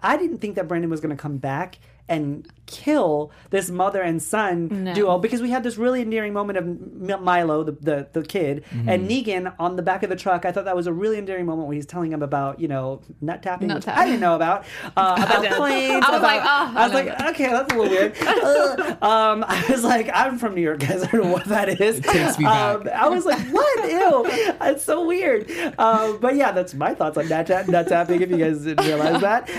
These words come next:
Speaker 1: Um, but I like that
Speaker 3: Oh
Speaker 1: moment
Speaker 3: my
Speaker 1: between
Speaker 3: gosh.
Speaker 1: him and Milo, and
Speaker 2: Yeah.
Speaker 1: then to go into the next scene and see Brandon twist Negan's words around and think that it was a test and literally kills
Speaker 3: <laughs>
Speaker 1: this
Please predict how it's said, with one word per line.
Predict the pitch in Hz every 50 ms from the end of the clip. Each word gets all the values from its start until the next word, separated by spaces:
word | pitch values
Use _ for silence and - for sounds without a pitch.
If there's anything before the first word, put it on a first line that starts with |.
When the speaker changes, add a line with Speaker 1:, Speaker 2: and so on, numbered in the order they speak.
| - - - -
Speaker 1:
Um, | 226 233 247 247 240 240
but | 226 277 277
I | 285 302
like | 302 302 302 330 339 339 -
that | 302 285
Speaker 3:
Oh | -
Speaker 1:
moment | - 247 254 254
Speaker 3:
my | 247 -
Speaker 1:
between | - 156 156 -
Speaker 3:
gosh. | - 156 151 147
Speaker 1:
him | - 226 226 220
and | 202 196 196 196
Milo, | 196 196 220 226 208 180 160 156 151 147 147 156
and | - 190
Speaker 2:
Yeah. | 196 202
Speaker 1:
then | 214 208 202 202 202 196 190 - - - _ _ -
to | - 233
go | 202 175 220 214 214 208
into | 233 220 226
the | 208 196 190
next | 185 185 208 220 - -
scene | - 208 190 175 165
and | 160 165 170
see | - - - 226 233 220
Brandon | 170 - 185 185 196 214 220 220 202 175 165 160 165 - - _ - 175
twist | - - - - 196 220 240 254 240 - - - 185
Negan's | 190 196 202 175 185 170 156
words | 156 175 185 185 175
around | 170 151 143 143
and | 139 139
think | 160 160
that | 156 143 135
it | 151
was | 175 185 196
a | 226
test | 226 - 254 262 180 139 - - -
and | 160 156 156 160
literally | 196 233 240 233 208 185
kills | 151 - 208 170 214 208
Speaker 3:
<laughs> | -
Speaker 1:
this | 147 156 165 160